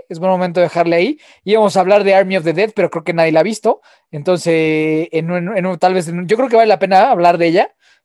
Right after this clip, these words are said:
O sea, hay cosas interesantes en esa película, pero tal vez valdría la pena hacer un top de zombies o hablar de las películas de zombies en general, ¿no? Y ahí las metemos, pero, eh, les recomiendo que vean, a mí, a mí yo sí recomiendo que vean Army of the Dead.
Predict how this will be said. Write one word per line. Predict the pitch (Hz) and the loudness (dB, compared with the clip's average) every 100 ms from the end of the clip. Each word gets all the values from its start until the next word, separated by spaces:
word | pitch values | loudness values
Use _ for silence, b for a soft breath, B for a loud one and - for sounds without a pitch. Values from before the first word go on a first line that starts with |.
| - | -10
O | |
sea, | 160 | -2
hay | 165 175 | -2 0
cosas | 196 180 | -2 -2
interesantes | 165 156 151 151 165 160 | -4 -4 -2 -4 -4 -6
en | 156 | -6
esa | 156 160 | -4 -2
película, | 151 180 - 175 170 | -2 -4 0 2 2
pero | 180 165 | 0 -2
tal | 156 175 196 | -2 -2 0
vez | 180 | 0
valdría | 160 175 | 2 2
la | 175 | 2
pena | 175 175 175 - b b | 0 0 0 -2 b b
hacer | 147 - 170 - | -10 -2 -2 0
un | 160 170 156 | -4 -4 -2
top | 185 170 | -4 -2
de | 160 | -4
zombies | 156 175 175 175 151 | -2 -2 -2 -4 -2
o | 139 139 | 0 0
hablar | 143 151 | 2 0
de | 156 | 0
las | 147 139 | 0 -2
películas | - 147 151 151 | -2 -6 -2 -2
de | |
zombies | 127 147 143 | -2 -8 -8
en | 139 | -10
general, | 127 131 131 131 | -10 -4 -4 -4
¿no? | 185 _ b b b | -8 _ b b b
Y | 156 | -2
ahí | 170 | 2
las | 175 | 2
metemos, | 165 160 208 247 - | 0 -2 0 -2 0
pero, | 202 202 254 - b b b - | 0 2 2 -2 b b b -6
eh, | 156 156 151 151 | -2 0 0 0
les | 156 | 0
recomiendo | 165 170 175 208 220 214 | -2 -2 -2 0 0 0
que | 175 | 0
vean, | 165 170 | 0 2
a | 175 185 | 0 0
mí, | 175 240 | 0 0
a | 190 | -2
mí | 214 254 262 233 | -2 -2 -4 -2
yo | 233 | -2
sí | 226 | -2
recomiendo | 180 170 175 | -2 -2 -4
que | 160 | -2
vean | 160 160 | -2 0
Army | 165 160 | -2 -4
of | 156 | -6
the | 147 | -2
Dead. | 208 | -2